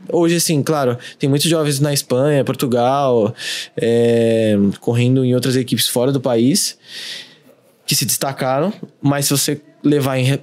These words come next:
em consideração a quantidade de jovens, a quantidade de pessoas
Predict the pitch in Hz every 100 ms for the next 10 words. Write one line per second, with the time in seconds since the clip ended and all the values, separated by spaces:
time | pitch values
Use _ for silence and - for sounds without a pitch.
0 | - 131 135 127 123 120 117 147 139 139
1 | 135 - 135 123 117 110 107 101 101 98
2 | 127 120 131 139 135 127 113 127 123 131
3 | 123 - 131 127 117